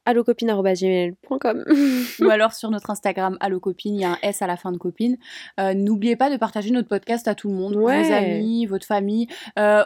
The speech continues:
Speaker 2: on, on, c'est Allocopine parce que c'est nous les copines, mais on s'adresse aux filles et aux garçons.
Speaker 1: Ouais.
Speaker 2: On a eu le mail d'un garçon il y a quelques temps et
Speaker 1: Ouais.
Speaker 2: c'était super cool, donc partagez à vos amis garçons.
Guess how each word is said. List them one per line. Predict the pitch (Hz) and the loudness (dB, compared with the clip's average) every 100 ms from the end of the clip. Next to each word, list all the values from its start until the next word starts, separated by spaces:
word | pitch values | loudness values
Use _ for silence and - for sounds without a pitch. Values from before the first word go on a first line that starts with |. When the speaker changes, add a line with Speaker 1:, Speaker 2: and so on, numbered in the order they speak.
| - | 2
Speaker 2:
on, | 226 220 | -6 -4
on, | 233 233 | -4 -4
c'est | - 247 | 0 0
Allocopine | 233 233 240 247 311 269 | 2 0 0 0 0 -2
parce | - | -4
que | |
c'est | 208 214 | -4 0
nous | 220 | 2
les | 247 | 2
copines, | 220 214 285 254 | 0 2 4 4
mais | 196 - | 2 -2
on | 208 | -4
s'adresse | 208 196 208 | -2 -2 -4
aux | 202 | -6
filles | - 269 | 0 2
et | |
aux | 247 | 2
garçons. | 214 214 - 254 - | 0 -2 -2 -4 -2
Speaker 1:
Ouais. | 415 269 427 233 | -2 0 2 0
Speaker 2:
On | 233 | 2
a | 226 | 2
eu | 233 | 2
le | 226 | 4
mail | 226 240 254 226 214 | 4 4 2 0 0
d'un | 220 | 0
garçon | 214 220 - 262 | 0 -4 -2 0
il | |
y | 233 | 0
a | |
quelques | 208 202 196 208 | 0 -2 -2 -2
temps | 247 277 | 2 2
et | 269 | 2
Speaker 1:
Ouais. | 185 170 | 0 0
Speaker 2:
c'était | 190 | 0
super | - 220 214 | -2 -2 -4
cool, | - 277 | -2 0
donc | 247 214 | 0 0
partagez | 233 214 226 220 | -2 -2 -2 0
à | 214 | 0
vos | 190 208 202 | 0 -2 -2
amis | 202 | -2
garçons. | 190 202 - 247 | -2 -4 -4 -6